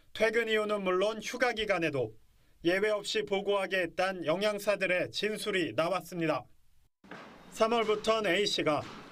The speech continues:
본인이 즐기는 농작물 키우기 온라인 게임에까지 영양사들을 초대했습니다.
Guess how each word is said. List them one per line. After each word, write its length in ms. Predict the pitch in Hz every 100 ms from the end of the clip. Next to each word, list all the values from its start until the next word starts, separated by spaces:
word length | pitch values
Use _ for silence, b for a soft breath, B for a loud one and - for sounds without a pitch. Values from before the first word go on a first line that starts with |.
| -
본인이 380 | - 202 220 226
즐기는 540 | 214 214 208 208 226 170
농작물 640 | 175 214 233 226 226 220
키우기 420 | 233 226 208 220
온라인 560 | 170 160 214 226 226 220
게임에까지 800 | 214 202 175 165 131 151 139 - - - -
영양사들을 840 | 160 202 202 185 190 160 156 170
초대했습니다. 760 | 160 220 226 202 - 175 151 117